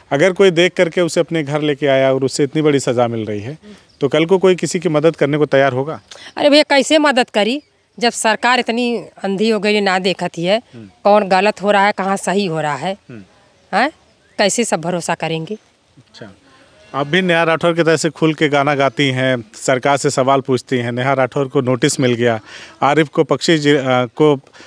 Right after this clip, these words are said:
Speaker 1: बचाने का नोटिस मिल गया, तो आपको डर नहीं लगता हमको भी कभी किसी दिन नोटिस मिल जाएगा?
Speaker 2: देखिए भैया, हम अपने अधिकार, हक अधिकार खातिर हम, हम लोग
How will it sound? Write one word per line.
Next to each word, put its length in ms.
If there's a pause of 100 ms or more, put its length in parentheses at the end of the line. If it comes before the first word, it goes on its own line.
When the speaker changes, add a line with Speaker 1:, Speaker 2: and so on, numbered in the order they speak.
(220)
Speaker 1:
बचाने 380
का 120
नोटिस 380
मिल 140
गया, 320 (100)
तो 60
आपको 180
डर 160
नहीं 120
लगता 260
हमको 240
भी 100
कभी 180
किसी 200
दिन 140
नोटिस 320
मिल 120
जाएगा? 300 (420)
Speaker 2:
देखिए 320
भैया, 240
हम 220
अपने 240
अधिकार, 360
हक 220
अधिकार 360
खातिर 340
हम, 280
हम 220
लोग 300